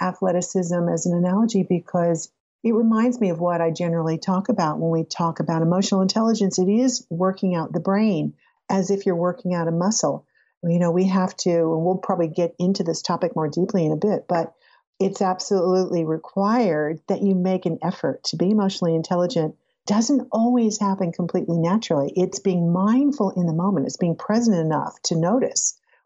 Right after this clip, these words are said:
what's happening in your own head and your own body,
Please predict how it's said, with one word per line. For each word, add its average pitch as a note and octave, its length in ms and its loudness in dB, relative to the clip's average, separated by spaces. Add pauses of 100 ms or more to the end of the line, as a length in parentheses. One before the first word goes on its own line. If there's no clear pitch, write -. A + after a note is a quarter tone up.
what's F#3 280 -2
happening D#3+ 580 -2
in D#3 100 -2
your D3+ 220 -4
own G3+ 420 2
head F#3+ 240 2
and E3 180 0
your D#3 140 0
own E3 180 0
body, F3 440 2